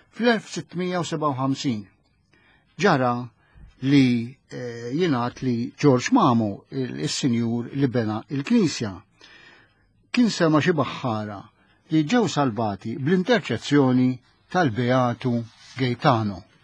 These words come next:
U allura, eh, bil-flus, eh, li kellu bena kappella għad unur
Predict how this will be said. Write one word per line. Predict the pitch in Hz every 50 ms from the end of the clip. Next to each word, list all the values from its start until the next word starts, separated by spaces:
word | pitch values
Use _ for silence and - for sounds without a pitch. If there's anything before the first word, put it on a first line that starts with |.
| _ _ _ _ _ _ _ _ _ - - _ _ _ _ _
U | - 202 202 202 202 202 -
allura, | - 254 247 208 165 170 175 180 196 220 247 247 202 _ _ _ _ _ _ _ _ -
eh, | - - - - -
bil-flus, | - 139 170 175 143 - 220 254 277 277 269 - - -
eh, | 202 202 175 143 143 135 127 123
li | 120 123 131
kellu | - 175 156 127 123 139 170 196 196 -
bena | - 160 233 262 214 156 127
kappella | - - 113 - - 214 208 196 196 202 202 208 202 _ _ _ _ _ -
għad | - 262 247 156 135
unur | 143 165 196 214 240 247 233 -